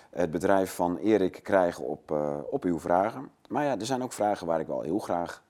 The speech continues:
met Erik over, eh, van gedachten wilde wisselen, ideeën. En dat is nu gebeurd. Als u meer vragen hebt, stel ze gerust. U kunt ze e-mailen aan info at de blauwe tijger punt com. Eh, als u niet helemaal weet wat, eh, wat u ermee kunt doen. En bijvoorbeeld, u kunt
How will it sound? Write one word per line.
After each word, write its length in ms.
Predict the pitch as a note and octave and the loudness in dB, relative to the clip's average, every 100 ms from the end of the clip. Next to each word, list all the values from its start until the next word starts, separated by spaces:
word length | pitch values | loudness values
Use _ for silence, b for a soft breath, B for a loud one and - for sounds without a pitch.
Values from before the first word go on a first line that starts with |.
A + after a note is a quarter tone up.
| _ | _
met 280 | - E2+ B2 | -6 -2 -2
Erik 480 | D#2 F#2 E2 D2+ - - | 0 0 2 -2 -8 -4
over, 460 | F2+ F2+ E2+ D#2+ C#2+ | 0 0 0 -4 -2
eh, 120 | D#2+ | -4
van 140 | D#2 F2 | -2 -4
gedachten 380 | - G2+ - | -2 -4 -4
wilde 200 | F#2 F#2 | -4 -4
wisselen, 340 | E2 E2+ - E2 | -4 -6 -8 -12
ideeën. 600 | D#2 D2 E2+ F2 F2 F2+ E2+ B B B B B B - | -12 -6 -4 0 0 -2 -4 B B B B B B -6
En 140 | F#2 | -2
dat 140 | F2+ | -2
is 100 | E2 | -2
nu 120 | F2 D#2 | -6 -8
gebeurd. 440 | D#2 E2+ G#2+ - B B B | -2 0 0 -4 B B B
Als 220 | B2 C#3 | 4 4
u 80 | A2+ | 6
meer 300 | G#2+ C#3+ E3+ | 4 4 4
vragen 340 | D3+ G#2 F2+ | 2 0 0
hebt, 120 | F2 - | -4 -2
stel 300 | - A#2 C#3 | 6 6 6
ze 80 | A#2 | 0
gerust. 400 | G2 E2 - - | -2 -2 -4 -10
U 100 | F#2 | -6
kunt 200 | A2+ A#2+ | -4 -2
ze 200 | G#2+ A#2+ | -4 -2
e-mailen 440 | B2 G#2+ G#2 G2 | 0 2 2 2
aan 220 | F2+ F#2 | 0 -2
info 300 | E2 F#2+ F#2 | -2 -4 -4
at 100 | C#2+ | -6
de 60 | - | -4
blauwe 260 | F#2 E2 D#2+ | 0 0 2
tijger 280 | E2 D#2+ | 0 -2
punt 220 | D#2 F2+ - | -8 -12 -4
com. 280 | A#2+ A#2+ - B B B B B | -2 -2 -6 B B B B B
Eh, 580 | - F2 F2 F2 E2+ E2 | -2 2 4 2 2 0
als 160 | C#2+ F2+ | -2 -2
u 80 | F#2 | -2
niet 160 | F#2 | -2
helemaal 240 | F2+ F2 D#2+ | -2 -2 0
weet 240 | E2 D#2+ | 0 0
wat, 280 | D#2+ - D#2+ | -2 -2 -4
eh, 180 | D#2 D#2 | -2 0
wat 180 | D#2 D#2+ | -2 -4
u 60 | E2 | -6
ermee 260 | E2 D#2+ | -4 -6
kunt 280 | - F#2+ G2 | -6 -8 0
doen. 340 | C3+ C#3 C#3 C#3 | 4 4 2 -4
En 140 | G2 | -6
bijvoorbeeld, 560 | G2+ - F2+ F2+ F2 - | -4 -2 0 2 0 -4
u 80 | F2+ | -8
kunt 320 | - F2 E2+ | -2 -2 -4